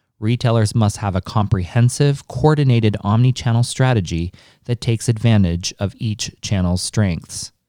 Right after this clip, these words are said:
Two, consumers expect that brands offer a full lifestyle experience across all channels.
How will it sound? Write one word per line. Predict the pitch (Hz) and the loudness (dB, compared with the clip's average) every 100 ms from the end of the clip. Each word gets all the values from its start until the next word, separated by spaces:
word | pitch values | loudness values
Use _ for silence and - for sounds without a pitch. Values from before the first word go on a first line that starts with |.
| _ _ _ _ _ _ | _ _ _ _ _ _
Two, | - 127 85 82 _ _ _ _ | 4 4 4 -2 _ _ _ _
consumers | 135 131 170 170 156 | 0 2 4 6 4
expect | 151 - 123 117 - | 2 0 0 0 0
that | 123 | 2
brands | 117 120 120 - | 4 4 2 2
offer | 120 117 139 | 0 2 0
a | 143 | 0
full | 127 - 139 143 | -2 2 2 4
lifestyle | 131 117 - - 98 95 | 4 2 0 -2 -2 -2
experience | 104 - 131 131 113 104 | -4 -4 -2 2 0 -2
across | 92 92 90 - | -6 -4 -6 -6
all | - 90 | -6 -6
channels. | 90 120 117 98 73 - | -2 0 0 0 -4 -12